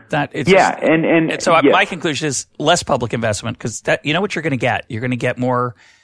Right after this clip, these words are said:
Speaker 1: pretty good stuff. But if you want great stuff, which is what changes the world and cures cancer, you,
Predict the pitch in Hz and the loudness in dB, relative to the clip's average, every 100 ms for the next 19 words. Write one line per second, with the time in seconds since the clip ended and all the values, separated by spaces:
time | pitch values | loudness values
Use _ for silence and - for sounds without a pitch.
0 | _ _ _ _ _ _ - 240 180 - | _ _ _ _ _ _ -4 0 0 0
1 | 104 87 _ - 131 170 165 135 156 151 | -2 -4 _ -4 -4 -2 -4 0 -2 0
2 | 196 175 - 143 120 123 123 143 127 123 | 0 0 -2 -8 -4 -4 -4 -4 -4 -6
3 | 135 123 123 127 - 123 - 151 139 - | -4 -2 -4 -6 -8 -6 -6 -4 -4 -4
4 | 120 107 | -6 -6